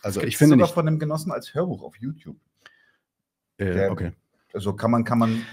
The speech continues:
Speaker 1: Das
Speaker 2: sogar
Speaker 1: Buch des Jahrtausends.
Speaker 2: Nee, hör auf. Ähm,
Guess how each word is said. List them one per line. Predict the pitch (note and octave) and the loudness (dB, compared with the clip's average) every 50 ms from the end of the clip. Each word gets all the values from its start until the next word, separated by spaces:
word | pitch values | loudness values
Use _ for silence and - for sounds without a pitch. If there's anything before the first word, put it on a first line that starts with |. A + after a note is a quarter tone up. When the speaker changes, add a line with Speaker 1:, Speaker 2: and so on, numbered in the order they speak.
| - - - | -14 -6 -2
Speaker 1:
Das | - G#2+ | -2 -2
Speaker 2:
sogar | - - A#2 C#3+ | 0 4 6 6
Speaker 1:
Buch | E3+ D#3+ - | 6 6 4
des | - C#3 - | -2 -2 -2
Jahrtausends. | D3 B2+ - - A#2+ B2+ C3+ G2+ - - - - - - _ _ _ _ _ - - - - - - | -2 -4 -4 -6 -6 -6 -8 -8 -10 -14 -16 -20 -20 -20 _ _ _ _ _ -20 -20 -20 -20 -20 -14
Speaker 2:
Nee, | - D2+ D#2 | -10 -8 -8
hör | D2+ D2+ C2+ B1 | -6 -6 -8 -8
auf. | B1 - - - - - - - - - - - - _ _ - - - _ - - - - - - - - - - - - - - - | -12 -14 -16 -20 -20 -20 -20 -20 -20 -20 -20 -20 -20 _ _ -20 -20 -20 _ -20 -20 -20 -20 -20 -20 -20 -20 -20 -20 -20 -18 -10 -6 -2
Ähm, | G2+ G2+ G2+ F#2+ G2 G2 F#2+ F#2 F2 - | 0 0 0 0 0 -2 -4 -4 -8 -12